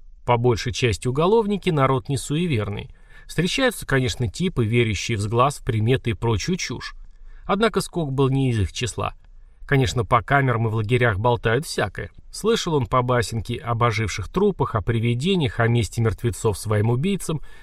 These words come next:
но относился к этим рассказам как к занимательным, но абсолютно фантастическим историям.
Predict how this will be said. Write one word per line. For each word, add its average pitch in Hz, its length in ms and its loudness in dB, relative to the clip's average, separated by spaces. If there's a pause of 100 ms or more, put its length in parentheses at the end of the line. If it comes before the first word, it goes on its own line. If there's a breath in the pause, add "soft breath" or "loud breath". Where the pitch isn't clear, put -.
(120 loud breath)
но 196 140 2
относился 190 560 -2
к - 80 -2
этим 131 220 0
рассказам 139 520 2
как 123 200 -2
к 113 40 -6
занимательным, 120 800 0 (300 loud breath)
но 220 100 4
абсолютно 160 480 -2
фантастическим 117 960 -2
историям. - 480 -2